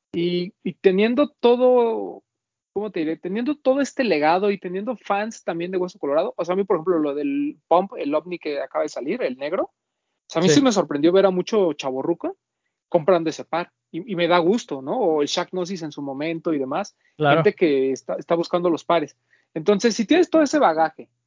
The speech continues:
Speaker 1: si eres tan conocido y eres tan famoso, explota Classics, pero explótalo de, de, de manera correcta.
Speaker 2: Claro.
Speaker 1: Eh, obviamente no puedes vivir de las reediciones, y es por eso que hay nuevas siluetas, y creo que hay algunas muy buenas. El Legacy este que hicieron con A$ap Nast es muy bueno,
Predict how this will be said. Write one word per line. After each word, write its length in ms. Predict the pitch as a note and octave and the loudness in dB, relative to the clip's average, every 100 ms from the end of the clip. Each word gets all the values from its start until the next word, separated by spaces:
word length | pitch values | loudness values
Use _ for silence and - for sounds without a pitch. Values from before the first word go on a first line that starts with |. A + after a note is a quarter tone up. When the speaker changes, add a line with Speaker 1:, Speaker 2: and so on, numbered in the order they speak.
| _ _ | _ _
Speaker 1:
si 140 | - G#3 | -4 0
eres 200 | D4+ - | 0 0
tan 160 | C#4 | -4
conocido 400 | C4 C4 F#3+ F#3 | -4 -8 -6 -4
y 60 | F3+ | -4
eres 120 | G#3 | -4
tan 140 | - F#3 | -8 -14
famoso, 360 | D#3+ F3 - | -12 -10 -8
explota 440 | G3 - A#3+ A#3+ A#3+ | -10 -6 -4 -2 -2
Classics, 400 | A3 G#3+ D3+ - | -2 -2 -6 -4
pero 160 | F3 | -2
explótalo 500 | D#3 - G#3 G#3+ A#3+ | -2 -4 -6 -2 -2
de, 140 | F#3 D3+ | -2 -4
de, 220 | G3 D#3+ | -6 -10
de 180 | F#3+ D#3+ | -6 -4
manera 300 | D#3 D#3+ F3+ | -2 0 0
correcta. 480 | - C3 E3+ - - _ _ _ _ _ | 0 -4 -4 -4 -20 _ _ _ _ _
Speaker 2:
Claro. 280 | _ C3+ D3 | _ 0 2
Speaker 1:
Eh, 220 | F3 G3 - _ | 2 0 -6 _
obviamente 500 | - G3+ G#3 G3 G3 | 0 4 4 2 0
no 160 | G3+ G3+ | 0 -2
puedes 400 | - G#3 A3+ A3 | 2 4 4 0
vivir 280 | F3 E3+ F3 | -6 -6 -4
de 80 | F#3 | -4
las 140 | E3+ | -6
reediciones, 600 | E3+ D#3+ - G3 G3 A#3+ | -8 -12 -8 -8 -8 -12
y 60 | E3+ | -8
es 100 | D3+ | -8
por 160 | - E3 | -4 -6
eso 160 | E3 | -6
que 100 | - | -8
hay 40 | D#3 | -6
nuevas 240 | D#3+ E3+ | -4 -4
siluetas, 400 | - F3 F#3 A3+ | -4 -4 -4 -6
y 60 | F#3 | -4
creo 160 | F#3+ | -4
que 80 | F#3+ | 0
hay 80 | G3 | 0
algunas 300 | F3+ F3+ E3+ | 0 -2 -6
muy 120 | E3 | -4
buenas. 300 | D#3+ G3 D#3 | -4 -4 -6
El 100 | D3+ D3+ | 2 4
Legacy 340 | F#3 F3+ - | 4 0 -4
este 160 | D#3+ F3 | -10 -12
que 100 | C#3 | -16
hicieron 240 | C#3+ D#3+ | -10 -10
con 180 | D3+ C#3 | -10 -10
A$ap 280 | D3+ - D3 | -10 -10 -12
Nast 300 | D3 D#3 _ | -12 -12 _
es 80 | D3 | -18
muy 120 | D3 | -4
bueno, 480 | D3 G3 F#3 F3+ | -4 -2 -6 -8